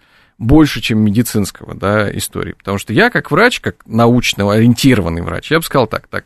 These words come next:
давай, дайте мне сто квадроберов хотя бы, а лучше пятьсот. Померьте им показатели психического здоровья против тех людей, у которых этого нету. И тогда можно делать какие-то выводы".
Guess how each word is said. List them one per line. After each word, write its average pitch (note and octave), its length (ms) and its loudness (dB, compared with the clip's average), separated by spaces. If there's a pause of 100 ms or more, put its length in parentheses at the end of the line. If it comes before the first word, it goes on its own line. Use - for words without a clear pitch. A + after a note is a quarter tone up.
(140)
давай, C3+ 300 2
дайте C#3+ 340 2
мне F#2+ 600 -4
сто - 240 -2
квадроберов A#2+ 600 2
хотя A#2+ 340 0
бы, E2 140 -8 (360)
а G2 100 -4
лучше B2 300 0
пятьсот. - 520 -2 (360)
Померьте B2+ 520 2
им A2 80 0
показатели A#2+ 480 0
психического - 540 -4
здоровья D#3 380 2
против G#2 320 -6
тех - 260 -2
людей, A2+ 200 2
у C#3 80 2
которых A#2 380 0
этого A2+ 220 0
нету. F#2+ 300 0
И A2+ 100 -8
тогда B2+ 380 2
можно C#3 320 2
делать A2+ 300 0
какие-то G2 380 -10
выводы". - 240 -10